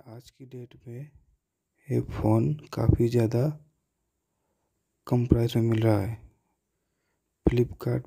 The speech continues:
में phone मुझे सत्ताईस हज़ार का मिल रहा है, और bank offer लगा के ये और भी कम में मिल सकता है। तो उस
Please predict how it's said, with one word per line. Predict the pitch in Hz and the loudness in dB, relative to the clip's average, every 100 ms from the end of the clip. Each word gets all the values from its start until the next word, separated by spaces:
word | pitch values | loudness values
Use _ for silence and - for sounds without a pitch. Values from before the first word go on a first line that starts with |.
| - | -4
में | 120 117 | -2 -2
phone | - - 113 | -4 -4 -2
मुझे | 110 110 110 | -2 -2 -4
सत्ताईस | - - 110 | -4 -2 -2
हज़ार | 117 120 123 | 0 -4 -4
का | 117 | -4
मिल | 110 110 110 | -4 -2 0
रहा | 110 107 | 2 2
है, | 113 151 - _ _ _ _ _ _ _ _ - | 0 -4 -8 _ _ _ _ _ _ _ _ -6
और | 120 | -6
bank | 123 123 120 117 | -4 0 0 0
offer | 117 110 123 | -4 -4 -2
लगा | 120 117 120 | -2 -2 -4
के | 113 127 131 | -4 -6 -8
ये | 131 _ _ _ _ _ _ _ _ _ - 139 | -10 _ _ _ _ _ _ _ _ _ -14 -4
और | 123 123 | -2 -2
भी | - 123 | 0 -2
कम | - 120 | -2 -4
में | 123 | -2
मिल | 120 120 | -2 -4
सकता | - 107 - | -4 -6 -6
है। | 101 117 - - _ _ _ _ _ _ - - _ - | -6 -8 -14 -20 _ _ _ _ _ _ -20 -20 _ -12
तो | - 170 | -10 -6
उस | 147 - | -8 -4